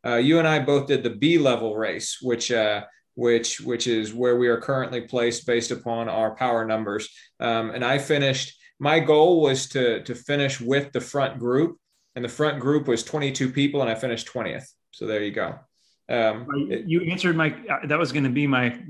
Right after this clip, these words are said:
Speaker 2: very next question, was how many were in the front group?
Speaker 1: So
Speaker 2: So
Speaker 1: twenty-two, twenty-two.
Speaker 2: Your
Speaker 1: And,
Speaker 2: experience
Speaker 1: and hanging with the front group took enough out of me that I didn't have a whole lot left to kick there at the finish. And, and
Speaker 2: Wow.
Speaker 1: that's just not my, my strength in, in running or in cycling.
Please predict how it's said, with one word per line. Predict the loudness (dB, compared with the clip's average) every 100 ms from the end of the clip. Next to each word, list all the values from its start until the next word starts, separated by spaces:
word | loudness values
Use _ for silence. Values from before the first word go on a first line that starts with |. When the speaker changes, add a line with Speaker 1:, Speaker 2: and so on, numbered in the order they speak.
| -14
Speaker 2:
very | -4 0 2
next | 2 -2
question, | -2 -2 -2
was | -6 -6
how | -2 2
many | 2 4
were | 2
in | 2
the | -2
front | -4 -4
group? | -2 -4 -4 _ -14
Speaker 1:
So | -2 -2
Speaker 2:
So | 0 0
Speaker 1:
twenty-two, | 0 0 0 -2 -4 -6
twenty-two. | -2 0 0
Speaker 2:
Your | 0
Speaker 1:
And, | 0
Speaker 2:
experience | -2 2 4 4
Speaker 1:
and | 2
hanging | 2 2 4 4
with | 2 2
the | -2 -2
front | -4 -4
group | -2 -2 -2 -4
took | -4 -2
enough | 0 0 0
out | -4 -4
of |
me | -4 -2
that | 0
I |
didn't | 0 -4 -4
have | -4
a | -4 -4
whole | -2 0 0
lot | 0 0
left | -4 -6
to | -10
kick | -6 -4 -2
there | -2
at | -2
the | -4
finish. | -6 -4 -4 -6
And, | -8 -10 -10
and | -6 -2
Speaker 2:
Wow. |
Speaker 1:
that's | -2 -2
just | -4
not | -4 -2
my, | -4 -2
my | -6
strength | -4 -6 -6 -10 _ _
in, | -10 -8 -8 -10
in | -6
running | -4 -2 -2
or | -4 -4
in | -6
cycling. | -8 -8 -10 -12